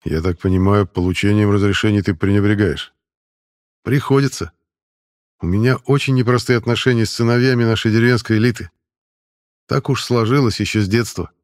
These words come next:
Так что знать, куда я хожу, им совершенно не следует. «Да я в курсе уже», кивает сержант.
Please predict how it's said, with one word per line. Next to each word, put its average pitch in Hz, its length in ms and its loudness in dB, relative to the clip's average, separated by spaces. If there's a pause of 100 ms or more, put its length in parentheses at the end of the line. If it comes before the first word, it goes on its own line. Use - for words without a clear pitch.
(340)
Так 107 160 -2
что - 180 -2
знать, 113 340 0
куда 120 280 0
я 117 60 0
хожу, 120 300 -2
им 127 160 0
совершенно 131 440 0
не 131 100 2
следует. 98 460 -2 (1080)
«Да 73 180 -4
я 98 200 2
в - 60 -6
курсе 107 340 -2
уже», 73 260 -4 (440)
кивает 82 340 -16
сержант. 82 400 -12